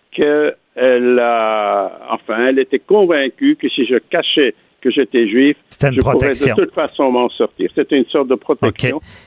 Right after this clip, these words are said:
Speaker 1: Et j'ai obéi à ma mère pendant toute
Speaker 2: Toute
Speaker 1: ma
Speaker 2: votre vie.
Speaker 1: scolarité et pendant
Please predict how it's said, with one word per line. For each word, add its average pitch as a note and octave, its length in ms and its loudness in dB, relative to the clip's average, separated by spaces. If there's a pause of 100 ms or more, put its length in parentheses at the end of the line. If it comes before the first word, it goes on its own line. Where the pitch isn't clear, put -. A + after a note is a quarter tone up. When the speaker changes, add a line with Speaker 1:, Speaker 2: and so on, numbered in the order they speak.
(140)
Speaker 1:
Et D#3 180 2
j'ai D#3 220 0
obéi D#3+ 680 0
à C3 100 -2
ma C3+ 160 0
mère C#3+ 400 -2 (360)
pendant A#2+ 280 0
toute - 120 -18 (160)
Speaker 2:
Toute A2 60 -6
Speaker 1:
ma A2 80 0
Speaker 2:
votre G2 120 -2
vie. G2 120 -2
Speaker 1:
scolarité C3 760 0 (260)
et C#3+ 80 -4
pendant D#3 380 0